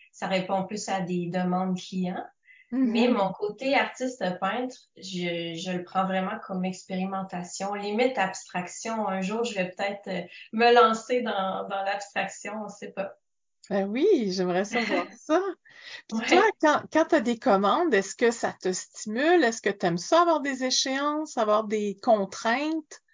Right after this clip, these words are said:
Speaker 1: Ah oui, oui, oui, oui, ça fait partie de la, du travail. Même avoir des contraintes, euh, je préfère en avoir. <laughs>
Speaker 2: Oui.
Speaker 1: Ça évite, même ça sauve du temps, tu sais, euh,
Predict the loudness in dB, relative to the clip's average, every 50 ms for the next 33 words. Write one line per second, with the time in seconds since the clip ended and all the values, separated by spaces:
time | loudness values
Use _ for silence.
0 | _ _ _ _ _ _ _ _ _ _ -2 2 2 2 2 4 2 2 2 2
1 | -2 -2 -4 -8 _ _ -2 -2 0 0 0 0 0 2 0 0 2 2 0 2
2 | 2 0 0 0 -6 -10 -8 -4 -2 0 0 0 0 -2 -4 -10 -4 2 2 2
3 | 4 6 6 6 6 6 6 4 4 4 2 2 2 0 -2 -2 -2 -4 -4 -4
4 | -6 -6 -6 -4 0 0 2 2 0 -2 -4 -6 -4 -4 -4 -4 -4 -4 -4 -6
5 | -6 -6 -6 -8 -8 0 2 2 4 6 6 6 6 6 4 4 4 2 0 0
6 | 2 4 4 4 4 2 -2 -4 -6 -6 -2 0 0 -2 -2 -4 -8 -6 -2 0
7 | 2 2 4 2 2 0 -2 -2 -2 -4 -4 -6 -6 _ -2 -2 -2 0 0 0
8 | 2 2 2 0 0 0 0 0 0 -2 -4 -4 -4 -4 -6 -8 -10 -12 -10 -8
9 | -8 -8 -8 -10 -14 _ -8 -6 -6 -4 -4 -6 -6 -8 -8 -10 -10 -10